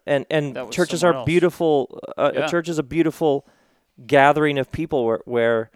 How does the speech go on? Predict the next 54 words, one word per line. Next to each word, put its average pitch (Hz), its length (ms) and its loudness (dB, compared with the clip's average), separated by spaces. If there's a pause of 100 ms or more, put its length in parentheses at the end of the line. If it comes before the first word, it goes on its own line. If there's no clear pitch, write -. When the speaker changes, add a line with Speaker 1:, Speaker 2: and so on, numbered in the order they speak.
(400)
Speaker 1:
those 117 200 0
things 113 200 -8
happen. 117 300 -6
They 117 160 -4
also, 127 460 0
as 117 120 -2
a 120 60 -6
friend 131 180 -4
of 127 40 -6
mine 120 180 -4
said, 117 240 -8
this 110 140 -10
great 120 280 -2
Irish 110 380 -2
priest 117 280 -8
would 104 60 -4
always 107 180 -4
just 98 120 -12
say, 87 140 -8
"We're 107 160 -6
churching." 104 500 -8
It's - 140 -16
a 98 40 -10
verb. 104 340 -4 (640)
We're - 80 -10
Speaker 2:
Yeah, 123 60 -10
Speaker 1:
churching 120 280 -4
Speaker 2:
right. 123 80 -6
Speaker 1:
right 120 120 -6
now. 101 180 -8
Speaker 2:
Yeah, 120 240 -10
it's - 100 -20
beautiful. 120 320 -18
Speaker 1:
The 131 80 -14
ta-, - 360 -2
uh, 120 260 4 (540)
and 131 500 0
in 135 100 -4
some 151 200 -4
traditions, 131 380 -4
they 117 80 -2
talk 127 180 -2
about 120 180 -2
how 113 160 2
every 117 520 -2 (540)
table 117 320 0
is 110 120 -2
an 110 60 -6
altar, 107 500 -4 (120)
Speaker 2:
Hmm. 131 140 -20 (720)
Speaker 1:
and 110 140 -6
that 110 100 -6
the 110 80 -4
food 123 640 -4